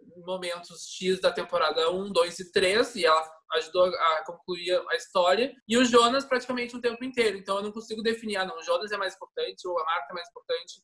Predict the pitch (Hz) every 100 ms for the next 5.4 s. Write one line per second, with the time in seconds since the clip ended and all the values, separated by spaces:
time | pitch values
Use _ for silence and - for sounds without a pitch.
0 | _ 180 185 - 196 - _ _ 170 -
1 | 208 196 233 233 254 - 226 - - 208
2 | 220 226 220 214 233 185 190 220 220 202
3 | - - 202 202 220 226 214 208 214 226
4 | 196 196 - 202 196 196 - 196 202 220
5 | 208 185 -